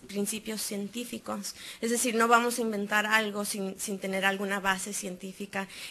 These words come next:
un, que nos respalde. Eh, y luego también la efectividad, si se va a implementar alguna decisión, un, este, programa, una política nueva,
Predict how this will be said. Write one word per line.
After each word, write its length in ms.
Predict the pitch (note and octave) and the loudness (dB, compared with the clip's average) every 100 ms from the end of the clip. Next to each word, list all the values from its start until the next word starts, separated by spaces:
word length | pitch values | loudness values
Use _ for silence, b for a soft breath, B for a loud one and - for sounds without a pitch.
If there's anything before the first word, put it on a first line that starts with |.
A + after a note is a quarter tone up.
| B | B
un, 340 | G3+ - F3+ | -4 -4 -6
que 100 | - | -4
nos 220 | G3 G3 F#3 | 0 0 0
respalde. 640 | F#3 - - F#3 F3+ F#3 B B B | -4 0 2 2 0 -6 B B B
Eh, 320 | F3 E3+ - - - - - - _ - | -8 -8 -8 -12 -18 -20 -20 -20 _ -12
y 100 | A3+ | -6
luego 320 | G#3+ A3+ A3 G#3+ | 0 2 2 0
también 600 | G#3 G3+ G#3+ G#3 G#3 - - | -2 0 2 2 -2 -6 -10
la 180 | - G3 | -2 -2
efectividad, 760 | F#3 F#3 G3 F#3+ F#3+ F#3+ F#3+ F#3+ - - | -2 -8 -8 -4 2 2 2 -4 -14 -10
si 240 | - G#3 G3 | -6 -2 0
se 120 | F#3+ | 4
va 80 | F#3+ | 4
a 20 | |
implementar 560 | G3 G#3 G3+ G3 F#3+ | 2 -2 -2 -2 0
alguna 480 | F#3+ F#3 G3 G3 G3 | 2 0 0 2 2
decisión, 760 | G3 F#3+ F#3+ - G3 F#3+ F#3 F#3+ | 2 0 -2 0 4 4 2 -4
un, 500 | F#3+ F#3+ F#3+ F#3+ F#3+ F#3+ | -4 -4 -2 -2 -2 -4
este, 240 | F#3+ F#3 | -4 -6
programa, 720 | F#3 F#3 F3+ F#3+ F#3+ F3+ E3+ | -2 -2 6 8 8 6 0
una 380 | F3 F3+ F#3 F#3 | -2 -2 -2 -2
política 480 | F#3 F#3+ G3 G3 F#3+ | -2 -2 -4 -2 0
nueva, 340 | G3 F#3 F#3+ | 2 2 0